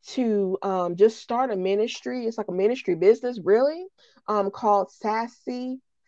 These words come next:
Fit Moms, um, Sassy Fit Moms. And you all can find me on, uh, Facebook and Instagram. And it's just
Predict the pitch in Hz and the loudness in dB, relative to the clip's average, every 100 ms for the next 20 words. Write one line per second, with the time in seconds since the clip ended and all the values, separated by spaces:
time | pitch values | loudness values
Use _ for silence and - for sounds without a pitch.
0 | _ - 262 - _ - _ _ _ _ | _ 2 2 2 _ -20 _ _ _ _
1 | _ 175 180 202 226 254 285 349 - _ | _ -6 0 0 0 -4 -6 -10 -18 _
2 | _ _ _ 196 185 180 175 - 214 277 | _ _ _ -6 -4 -4 -8 -2 -2 0
3 | 285 269 330 - 262 202 180 180 196 _ | -4 -10 -8 -4 -2 -2 -4 -8 -12 _
4 | _ _ - 220 196 202 208 220 185 220 | _ _ 0 2 4 4 4 2 -4 -2
5 | 208 208 196 175 170 165 170 165 160 - | 0 2 2 0 -4 -8 -8 -6 -6 2
6 | 208 262 - 226 254 - 202 220 220 220 | 2 2 0 0 0 -2 -2 0 0 0
7 | 202 196 190 190 196 214 _ _ - 214 | -2 0 0 -2 -4 -10 _ _ 0 4
8 | 214 208 202 233 233 220 - _ _ _ | 4 2 0 4 6 4 -2 _ _ _
9 | _ - 294 - - | _ 4 4 4 -8